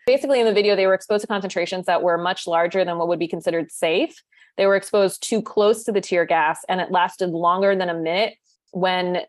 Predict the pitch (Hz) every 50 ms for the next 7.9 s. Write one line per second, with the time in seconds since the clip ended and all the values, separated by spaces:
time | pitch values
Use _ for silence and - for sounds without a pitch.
0 | _ - 180 185 - - 220 214 220 220 - 214 208 202 190 202 190 156 185 185
1 | 190 190 - - 196 190 180 196 185 - - 185 175 180 180 175 - - 185 175
2 | 170 170 175 180 175 175 165 175 170 165 - - 175 170 - - 185 175 170 147
3 | - 160 160 160 - 196 202 208 202 220 208 - - 226 220 220 214 226 226 233
4 | 240 226 226 226 226 226 226 240 233 233 233 233 240 233 240 240 247 254 _ _
5 | _ _ _ _ _ _ - 180 208 214 226 233 220 240 233 226 220 226 - -
6 | 220 220 214 - - 202 196 190 185 175 185 190 185 190 185 185 180 170 - -
7 | - 180 170 160 165 - - - - 160 175 196 220 240 226 - -